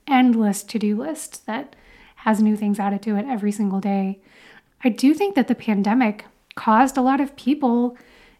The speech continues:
to do that, to pull that brake in a way that they hadn't had a chance to before, or maybe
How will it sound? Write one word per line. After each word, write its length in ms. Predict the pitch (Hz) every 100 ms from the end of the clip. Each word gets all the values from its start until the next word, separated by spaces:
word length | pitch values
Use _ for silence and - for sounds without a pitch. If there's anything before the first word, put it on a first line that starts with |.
| _
to 160 | - 262
do 340 | 214 220 285
that, 300 | 330 196 247
to 100 | -
pull 260 | 220 - 254
that 340 | 262 226 214
brake 540 | - 214 240 240 320 - _ _
in 140 | 262 226
a 60 |
way 140 | 214 220
that 140 | 220
they 100 | 214
hadn't 200 | 214 208
had 100 | 208
a 40 |
chance 340 | 202 240 240 240
to 160 | 269
before, 400 | 247 233 240 233
or 140 | 226 202
maybe 500 | 196 220 226 226